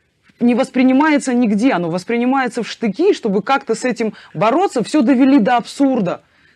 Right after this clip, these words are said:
Толерантность, доведенная до абсурда. Э, м, людям настолько необходимо громко заявлять, что они чуть-чуть отличаются от своего соседа, что возникают целые гигантские движения, поддерживаемые государственными бюджетами.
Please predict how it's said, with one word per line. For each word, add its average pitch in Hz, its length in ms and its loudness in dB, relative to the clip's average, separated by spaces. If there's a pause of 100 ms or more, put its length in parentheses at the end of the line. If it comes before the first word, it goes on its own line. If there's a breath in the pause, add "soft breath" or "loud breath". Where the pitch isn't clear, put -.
Толерантность, 226 760 2
доведенная 190 640 0
до 185 180 0
абсурда. 180 640 -4 (300 loud breath)
Э, 185 640 -2
м, 220 200 -6
людям 254 580 2
настолько 247 760 -2
необходимо 220 760 2
громко 233 600 2
заявлять, 190 480 0
что - 200 -6
они 208 220 -2
чуть-чуть 247 520 0
отличаются 202 640 -2
от 190 100 -6
своего 185 320 -4
соседа, 240 560 -4 (320 loud breath)
что - 180 -4
возникают 220 580 0
целые 240 320 0
гигантские 220 600 -2
движения, 185 720 -2 (360 loud breath)
поддерживаемые 220 800 0
государственными 214 920 0
бюджетами. 180 800 -2